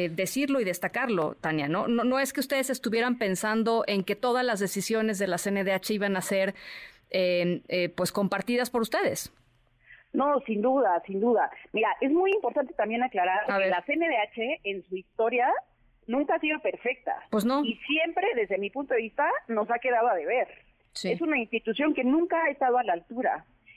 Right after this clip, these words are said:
Speaker 2: Sin embargo, sí te puedo decir que ahora estamos peor que nunca. Es demasiado evidente, demasiado burda la manera en la que las decisiones,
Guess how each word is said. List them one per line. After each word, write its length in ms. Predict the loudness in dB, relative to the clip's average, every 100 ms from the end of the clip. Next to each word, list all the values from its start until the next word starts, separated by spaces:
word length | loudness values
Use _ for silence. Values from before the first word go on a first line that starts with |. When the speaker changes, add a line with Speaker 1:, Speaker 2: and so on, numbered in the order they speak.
| -8
Speaker 2:
Sin 160 | -4
embargo, 480 | -2 0 0 0 -4
sí 80 | -8
te 140 | -8 -4
puedo 220 | 0 -2
decir 240 | -2 -10
que 80 | -2
ahora 180 | 0 0
estamos 340 | 0 -4 -4
peor 320 | -2 0 2 0
que 100 | 0
nunca. 400 | 2 2 2 2
Es 160 | 0 -4 _ _ -4
demasiado 640 | 0 0 0 -2 -2 0 2
evidente, 840 | 0 -2 0 2 2 0 0 2
demasiado 500 | 2 0 0 2 2
burda 560 | 2 -2 0 2 2 0 -4 -20 -6
la 120 | -4
manera 600 | 0 0 0 0 0 -2
en 240 | -2 -6 -2
la 160 | -4 -4
que 420 | -6 -4 -2 -4 -8 -20 -14
las 180 | -4 -2
decisiones, 640 | 0 -4 -4 0 0 0